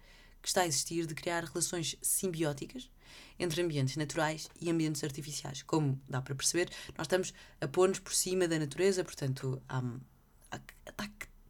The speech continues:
o planeta está completamente fartíssimo de nós. E, e está a pensar, tipo, "Ok, eu, ah,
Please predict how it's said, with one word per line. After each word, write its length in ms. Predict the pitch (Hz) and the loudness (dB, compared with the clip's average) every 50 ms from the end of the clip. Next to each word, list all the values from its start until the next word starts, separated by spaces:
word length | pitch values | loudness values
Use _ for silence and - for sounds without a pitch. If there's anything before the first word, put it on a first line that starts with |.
| - 185 | -6 -4
o 120 | 170 156 156 | -4 -4 -4
planeta 380 | - - 220 220 226 220 208 | -2 0 0 2 2 0 0
está 180 | 208 226 214 208 | 0 2 2 2
completamente 520 | 208 - 220 208 226 214 214 220 214 208 - | 2 0 2 2 2 2 2 2 0 -2 -4
fartíssimo 1040 | - - - - 403 403 392 381 - - 403 392 - - - - 262 233 220 202 | -8 -12 4 12 12 12 12 12 8 10 10 10 10 10 6 4 6 6 6 6
de 60 | 185 | 6
nós. 280 | 170 160 156 156 - - - - - - - - - - - - - - - - | 6 4 0 -2 -6 -12 -18 -20 -20 -20 -16 -14 -14 -12 -12 -12 -14 -14 -6 0
E, 300 | 214 220 220 220 208 208 - - - - - - - - - | 2 4 4 2 2 -2 -8 -14 -20 -20 -20 -20 -16 -8 -6
e 60 | 190 | -2
está 160 | - 240 233 | 0 2 2
a 40 | 226 | 2
pensar, 280 | - 240 220 - 247 | 2 4 4 4 4
tipo, 220 | 214 202 - - - - | 2 0 -2 -4 0 4
"Ok, 320 | - 302 - 440 480 427 - | 4 6 6 6 4 4 6
eu, 300 | - 196 202 208 208 - - | 8 10 10 10 8 8 8
ah, 340 | 247 233 226 226 226 214 | 10 10 10 10 8 6